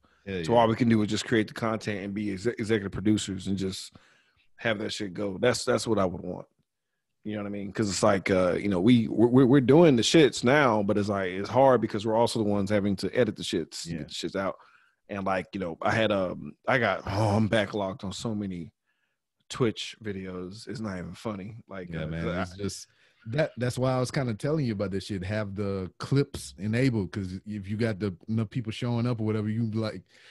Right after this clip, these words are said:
Speaker 1: "Clip that." And they'll do it for you, and you can just drag and drop. <laughs>
Speaker 2: It's still, I mean, uh, no, 'cause, like, even, even with that, uh, it's, it's still a pain in the ass, 'cause, um, as far as, like, uh, when the, 'cause, like, they fade away after a while. I didn't know that.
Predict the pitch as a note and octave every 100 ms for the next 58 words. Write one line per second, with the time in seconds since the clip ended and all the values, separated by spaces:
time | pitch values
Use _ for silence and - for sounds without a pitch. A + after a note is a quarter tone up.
0 | - - D#4 B3 C4+ C4 - _ _ _
1 | _ _ - - - F2+ F#2+ A2+ A#2 C3+
2 | C3+ D3 C#3 A2 E2+ F2 F#2 B2 B2 G#2+
3 | G2+ - G#2 A2 G#2 G#2 G2+ F#2 - -
4 | C#3 - - D#4+ - D#4 C#4+ B3 A3 G3
5 | F3+ G#3 G3+ G3 F#3+ F#3 E3+ E3 G3+ A#3
6 | G3 D#3+ C3 C#3 - C3+ D3+ - - F#3
7 | C3 D3 C#3 A#2+ A2 A#2+ C#3 C#3+ - -
8 | B2 A#2+ A2+ A2 G2+ F2+ F2 E2+ A2 _
9 | _ _ _ _ _ _ - A2 D#3 C3+
10 | B2 A2+ G#2+ G#2+ G#2+ G2 F#2+ F2+ E2+ -
11 | _ _ _ _ _ _ _ _ _ -
12 | A2 A#2+ B2+ B2+ C3+ A#2+ A2 G2+ - -
13 | A#2+ A2+ C#3+ C3+ D#3+ D#3 C3 D3+ A#2+ G#2+
14 | G2+ G2 G2+ C3+ C3 B2 E2